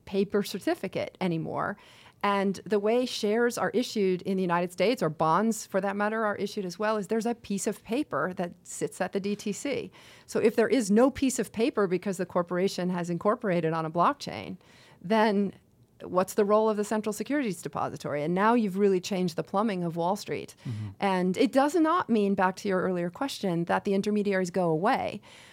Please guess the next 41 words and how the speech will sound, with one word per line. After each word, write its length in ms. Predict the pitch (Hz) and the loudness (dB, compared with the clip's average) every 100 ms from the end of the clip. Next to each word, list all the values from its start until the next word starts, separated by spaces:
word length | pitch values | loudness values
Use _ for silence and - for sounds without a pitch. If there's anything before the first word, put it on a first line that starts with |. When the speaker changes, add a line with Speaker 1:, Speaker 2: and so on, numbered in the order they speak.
| - - - | -20 -20 -14
Speaker 1:
But 240 | 202 247 - | 0 2 4
it's 180 | 269 285 | 2 6
almost 300 | 285 294 285 | 6 6 2
like 160 | 254 | 0
the 60 | 220 | 0
telephone 360 | 233 220 196 160 | 2 2 2 0
companies. 400 | 160 151 160 185 | -2 -4 -2 -2
A 80 | |
T 160 | 220 233 | 0 0
and 80 | 214 | 0
T 100 | 233 | 2
and 80 | 208 | 2
Verizon 480 | 196 170 190 196 | 4 4 4 0
were 280 | 170 165 160 | 0 0 0
landline 580 | 170 233 277 254 247 233 | 2 2 4 4 2 2
companies, 460 | 220 202 208 190 170 | -2 -2 0 0 2
and 100 | 180 | 2
that 160 | 233 | 2
was 160 | 233 220 | 2 0
their 140 | 214 | 0
business. 420 | 180 185 185 190 | 0 0 0 0
And 160 | 170 180 | 0 2
then 100 | 254 | 4
this 160 | 285 214 | 2 2
wireless 520 | 208 226 190 156 - | 4 4 4 0 -4
thing 240 | 170 143 | -4 -4
came 240 | 143 - 139 | -4 -6 -6
along. 420 | 139 135 180 175 165 | -6 -4 -6 -8 -10
Speaker 2:
Right. 120 | - - - - | -12 -14 -8 -2
Speaker 1:
And 240 | 208 208 | 2 2
they 140 | 226 | 2
both 360 | 185 208 302 330 | 4 6 4 4
adapted 640 | 240 185 208 247 - 165 - | -4 4 6 6 4 -4 -4
very 320 | 147 196 233 | 0 4 4
well, 440 | 233 240 117 170 - - - | 4 4 4 0 -4 -20 -2
and 220 | 220 208 226 | 2 2 2
they're 80 | |
mostly 480 | 302 185 320 - 294 | 4 4 4 0 -2
wireless 420 | 269 269 247 240 | 0 2 2 0
companies 500 | - 285 339 202 160 | -2 -4 -2 -4 -4
now. 360 | 156 - - | -4 -4 -4